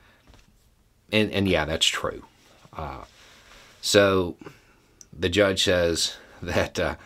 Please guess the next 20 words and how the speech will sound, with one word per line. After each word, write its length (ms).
the 100
governor 300
has 220
to 100
talk 320
to 180
the 120
special 360
grand 320
jury 280
promptly 760
after 520
the 80
midterms. 640
The 80
problem 680
with 180
this 420
is 300
that 280